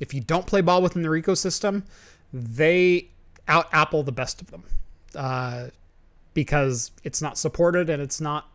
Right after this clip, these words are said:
something you should be running. So, yeah,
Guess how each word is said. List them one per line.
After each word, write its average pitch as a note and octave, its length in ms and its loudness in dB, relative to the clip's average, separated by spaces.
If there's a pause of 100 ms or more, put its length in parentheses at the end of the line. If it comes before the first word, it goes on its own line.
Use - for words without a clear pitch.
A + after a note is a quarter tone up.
something D3+ 440 -6
you D3+ 80 -2
should C#3+ 180 -6
be C#3+ 80 -4
running. D3 380 -2 (380)
So, - 340 0 (1500)
yeah, F3+ 240 6